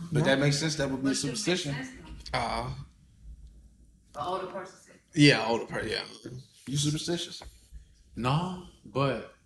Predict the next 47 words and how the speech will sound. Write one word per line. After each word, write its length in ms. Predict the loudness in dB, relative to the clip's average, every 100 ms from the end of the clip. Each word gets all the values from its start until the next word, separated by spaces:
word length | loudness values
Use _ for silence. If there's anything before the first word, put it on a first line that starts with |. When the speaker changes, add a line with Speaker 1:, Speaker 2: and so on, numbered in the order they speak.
| _ -20 -12
Speaker 4:
um, 460 | -8 -6 -6 -8 -2
Speaker 1:
Not 180 | 6 8
even 160 | 8 6
in 80 |
the 60 | 4
sports 280 | 4 2 2
days? 440 | 2 0 -2 -8 -18 -20 -20 -20 -20 -4
Speaker 4:
Nah. 460 | 0 0 -2 -8 -12 -18 _ -14 -12
Nah, 240 | -12 -10
what 80 | -10
is 60 | -12
gonna 220 | -10 -4
happen 280 | -4 -4 -8
is 60 | -8
gonna 200 | -8 -8
happen. 180 | -10 -12 _ -6
Speaker 1:
Okay. 180 | -6 -4
Speaker 4:
Especially 380 | -6 -8 -10
on 120 | -14 -14
sports. 480 | -10 -8 -8 -12 -18 -18 -18 -20 _ _ _ _
I 80 | -10
know 180 | -6 -4
older 220 | -4 -6
people 240 | -4 -6 -6
used 100 | -14
to 60 | -10
say, 220 | -8 -6
like, 200 | -6 -8
when 120 | -10
it's 120 | -10
raining, 340 | -6 -6 -6 -10
you 60 | -16
know, 80 | -18 -12
cut 180 | -12
the 60 | -12
T 240 | -10 -8
V 220 | -6 -6 -6
off, 180 | -10 -16
you 60 | -20
know, 80 | -20
stuff 240 | -14 -14 -14
like 200 | -20 -14
that. 180 | -12 -2
Speaker 1:
Don't 180 | -2 0
take 100 | -2
a 80 | 0
shower. 440 | 4 6 4 2